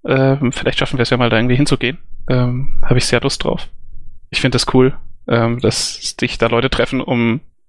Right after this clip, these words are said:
ihren Gedankensalat abzuladen. Das ist schon ganz gut.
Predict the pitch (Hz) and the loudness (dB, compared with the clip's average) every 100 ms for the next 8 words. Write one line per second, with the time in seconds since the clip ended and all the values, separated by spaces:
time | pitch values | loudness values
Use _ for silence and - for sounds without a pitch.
0 | - - 131 117 110 - - 113 120 127 | -16 -2 -2 0 -6 -6 -2 -2 -2 0
1 | 113 101 110 - - - 110 101 113 120 | 0 0 0 -4 -6 -4 0 0 0 -6
2 | - - - - - - - - 107 101 | -6 -4 -4 -4 -6 -4 -2 0 0 -2
3 | - 90 - | -2 -4 -2